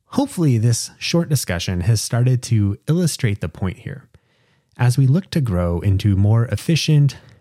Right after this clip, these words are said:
productive developers, we want to look at the patterns of our mistakes and of the issues we solve. Can we anticipate what decisions might cause additional bugs? Can we identify the root causes of the inefficiencies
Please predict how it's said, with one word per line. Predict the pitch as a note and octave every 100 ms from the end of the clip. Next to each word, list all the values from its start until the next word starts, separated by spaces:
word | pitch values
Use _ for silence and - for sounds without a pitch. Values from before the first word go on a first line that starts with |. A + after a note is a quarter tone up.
| -
productive | A2 F#2+ D3 - C3
developers, | F#2+ D#2 D2 - - - - _ _ _
we | D3
want | G#3+
to | A#3
look | A2 B2 C3+ -
at | A2 G#2 F#2+
the | G#2
patterns | - - C3+ D#3 G#2+ G2 F#2
of | G2
our | F2+
mistakes | E2+ - D#2+ D#2+ - - - _ _ -
and | F3
of | D#3
the | C#3 -
issues | D3 C3+ B2 A2
we | G2
solve. | - E3+ D#2+ - - _ _ _ _ _
Can | - C#3
we | C#3
anticipate | B2+ - - F#3 C#3 - E2 - _
what | - D#3
decisions | D3+ B2 - D3 G#2 F#2 F2+ - -
might | A2+ A2+ B2
cause | - G2 F2 F2 -
additional | G#2+ F2+ - F#2+
bugs? | G#2 D3+ G#2 - - _ _ _ _
Can | B2 A#2+
we | A#2 A2
identify | A2 F#2+ G#2 D#3 C#3 F#2+ E2 E2+ F#2+ -
the | A2+ G#2
root | G#2+ G#2+ - - -
causes | - - F#3+ G#3 A2 F2 F2 - -
of | G#2 F#2+
the | G2
inefficiencies | A#2 A#2 - E3 B2+ G#2 F#2 F2+